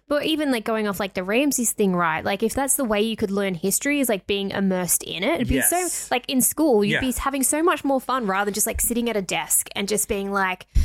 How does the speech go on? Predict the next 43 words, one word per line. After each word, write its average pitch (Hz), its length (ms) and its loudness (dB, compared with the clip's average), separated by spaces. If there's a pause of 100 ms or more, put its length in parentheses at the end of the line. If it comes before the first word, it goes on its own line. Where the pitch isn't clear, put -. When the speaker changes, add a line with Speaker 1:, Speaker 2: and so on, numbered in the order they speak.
(120)
Speaker 1:
having 208 300 2
some 208 180 0
teacher 214 220 -4
talk 202 260 -2
at - 140 -4
you. 185 180 -2
Why 190 160 2
not 214 140 -2
have, 202 180 -4
like, 190 280 -2
a 185 360 -2 (340)
actual 208 360 2
tour 226 440 4
of, 180 140 -2
like, 180 220 -2
what 190 240 2
it 180 160 0
is 185 100 2
that 196 80 2
you're - 100 -2
talking 196 400 0
about? - 180 2
Speaker 2:
Which 160 100 0
is 127 120 0
kind 143 220 -2
of 123 60 0
what 123 240 -2 (100)
the, 117 240 -4 (100)
I 123 120 2
thought 131 140 -2
the 117 100 0
V 113 180 0
R 110 140 0
thing 110 180 -4
was 104 100 0
gonna 104 200 -2
be, 110 180 0
but 131 160 0
it 104 60 2
was 98 180 0
six - 240 -6
minutes 98 280 -8
long. 85 240 -10